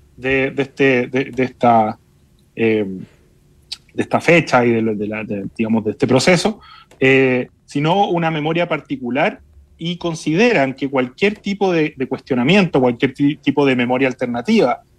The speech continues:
o, o de historia, de hecho, o sea, cualquier tipo de explicación, eh, equivale a una justificación, eh, a una traición, a negacionismo, todo este, todo esta, todo este cuento, digamos, que se ha generado. Entonces, obviamente, el tema es muy delicado porque,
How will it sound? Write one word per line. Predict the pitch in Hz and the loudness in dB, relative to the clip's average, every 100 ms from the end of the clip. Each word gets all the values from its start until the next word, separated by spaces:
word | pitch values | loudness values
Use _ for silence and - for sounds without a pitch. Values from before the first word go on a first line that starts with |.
| _ - | _ -2
o, | 135 143 - | 2 2 0
o | 139 | -4
de | 120 | -2
historia, | 123 135 123 - 220 226 123 | -4 -6 -8 0 4 4 2
de | 110 110 | 0 -6
hecho, | 107 247 - | -8 -12 -6
o | |
sea, | - | -2
cualquier | 131 123 156 | 0 0 0
tipo | 147 160 151 | 0 2 4
de | 139 151 - _ | 4 2 -4 _
explicación, | 147 123 - 135 135 110 - 156 214 - _ _ _ - | -8 -8 -4 -2 -2 -4 0 0 0 -4 _ _ _ -4
eh, | 151 147 | 2 2
equivale | 160 147 156 147 160 180 | 0 -2 2 2 2 -2
a | |
una | 151 156 | -4 -6
justificación, | - - 143 135 165 - 147 143 147 _ _ | -8 -6 -2 -2 -2 0 0 0 -6 _ _
eh, | 139 131 | 0 0
a | |
una | 135 135 | 0 -2
traición, | 123 117 - 170 160 156 160 | -2 -4 0 2 4 4 0
a | |
negacionismo, | 120 127 123 - 127 139 139 135 139 135 _ _ _ - | -4 -4 -4 -4 -4 -2 -2 -2 -2 -4 _ _ _ -6
todo | - 214 | 2 2
este, | 170 - - | 2 -2 0
todo | 160 | -2
esta, | 151 156 139 | 0 -4 -4
todo | - | -2
este | 151 - | -2 0
cuento, | 143 147 131 143 | 0 0 -2 -4
digamos, | 135 131 | -2 -4
que | 127 131 | -6 -10
se | |
ha | 117 | -2
generado. | 127 110 - - _ _ _ _ _ _ - | 0 0 -2 -12 _ _ _ _ _ _ -4
Entonces, | 143 185 214 | 2 4 6
obviamente, | 214 190 165 156 | 6 6 4 2
el | 131 | 0
tema | 139 | 0
es | 127 | 0
muy | 139 | 0
delicado | 131 123 123 139 156 | 2 0 2 2 2
porque, | 135 - 117 | -2 -8 -10